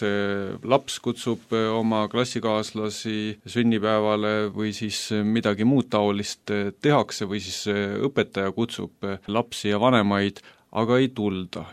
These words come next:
ja, ja tulevad ikka mõned üksikud ja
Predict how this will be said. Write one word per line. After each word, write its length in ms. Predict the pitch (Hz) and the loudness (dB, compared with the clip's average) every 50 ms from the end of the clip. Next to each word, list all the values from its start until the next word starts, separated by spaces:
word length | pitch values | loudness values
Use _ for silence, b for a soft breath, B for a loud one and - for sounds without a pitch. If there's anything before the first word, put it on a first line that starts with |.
| - | -8
ja, 240 | - 101 101 98 98 98 | -4 -2 -2 0 -2 -2
ja 160 | 98 101 98 | -2 -4 -4
tulevad 540 | - 135 151 156 135 117 110 104 101 - - | -2 0 2 4 4 4 4 2 0 0 -2
ikka 240 | 127 123 - - 104 | -4 -4 -2 -2 -2
mõned 320 | 104 113 117 104 98 - | 0 0 0 0 0 -2
üksikud 640 | 156 - - - 107 90 - - 104 101 101 - | -4 -6 -6 -6 -8 -8 -6 -4 -4 -4 -2 -2
ja 200 | 101 101 101 101 | -2 0 0 2